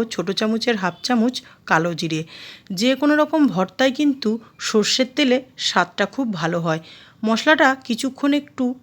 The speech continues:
নাড়াচাড়া করে নেওয়ার পর দিয়ে দিলাম কুচনো পেঁয়াজ। মাঝারি সাইজের দুটো পেঁয়াজ আমি কুচিয়ে নিয়েছি।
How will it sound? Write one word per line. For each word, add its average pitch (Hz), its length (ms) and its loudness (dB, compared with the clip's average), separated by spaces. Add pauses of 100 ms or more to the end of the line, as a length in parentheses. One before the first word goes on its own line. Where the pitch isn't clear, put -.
(120)
নাড়াচাড়া 180 460 0
করে 233 260 4
নেওয়ার 269 260 4
পর 208 240 4 (260)
দিয়ে 202 220 2
দিলাম 254 260 4 (140)
কুচনো 233 400 -2
পেঁয়াজ। 170 380 0 (520)
মাঝারি 202 380 4
সাইজের 277 400 2
দুটো 220 240 -2
পেঁয়াজ 202 380 2
আমি 254 200 2 (200)
কুচিয়ে 208 380 -4
নিয়েছি। 175 400 -6